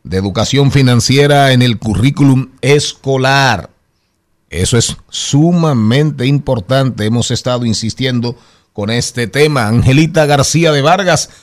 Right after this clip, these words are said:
reflexiona desde su alma. La doctora Wendy Moronta,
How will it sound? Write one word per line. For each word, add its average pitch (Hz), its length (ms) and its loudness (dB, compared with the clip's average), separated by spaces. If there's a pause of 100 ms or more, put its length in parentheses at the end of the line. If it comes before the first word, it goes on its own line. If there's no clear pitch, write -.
(140)
reflexiona 117 800 0
desde 160 640 -2
su 165 400 -2
alma. 117 560 -4 (320)
La 80 140 -10
doctora 123 560 0
Wendy 135 480 0
Moronta, 160 960 2